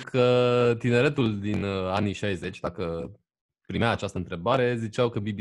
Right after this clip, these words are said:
C-ul e de căcat. Deci lor nu le plăcea deloc și commercial radio nu exista, aveau ăștia monopol, știi? Deci erau doar, mă rog,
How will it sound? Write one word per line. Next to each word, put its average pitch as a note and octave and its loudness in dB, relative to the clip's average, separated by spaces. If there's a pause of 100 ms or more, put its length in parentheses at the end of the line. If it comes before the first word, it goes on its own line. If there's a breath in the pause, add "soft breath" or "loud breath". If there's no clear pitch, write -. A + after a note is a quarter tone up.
C-ul A#2 -2
e - 0
de G2 -6
căcat. F#2+ -6
Deci D#2 -12
lor A2 -2
nu G#2+ 0
le G#2+ 2
plăcea G#2 -2
deloc G2+ -2
și - -12
commercial G#2+ -2
radio A#2+ -2
nu A#2 2
exista, A2 -2
aveau G2 0
ăștia G2 -4
monopol, F#2+ -4
știi? - -12
Deci F2+ -10
erau F#2+ -6
doar, G2 -4 (100)
mă B2 -2
rog, G#2 -2